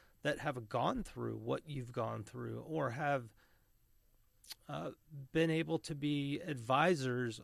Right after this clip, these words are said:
trusted advisors to multiple people that are and have gone through what you're going through,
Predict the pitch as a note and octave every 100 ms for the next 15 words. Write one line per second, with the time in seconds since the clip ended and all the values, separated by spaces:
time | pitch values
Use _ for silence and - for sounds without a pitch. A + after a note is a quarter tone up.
0 | - - F3+ - D3+ C3 B2 A#2+ B2 A#2
1 | A2+ G#2+ - D#3+ C#3 C3 A#2+ - - C3
2 | C3+ C3+ - C#3 C#3 C#3 - A#2+ B2 C3
3 | - _ _ - _ - - - - D#3
4 | C#3 C3+ - C#3+ G#2 C#3 C3 A#2 B2+ C3+
5 | - C3+ A#2+ B2+ D#3+ D#3+ A2 B2 A#2+ B2
6 | A2+ A#2+ A#2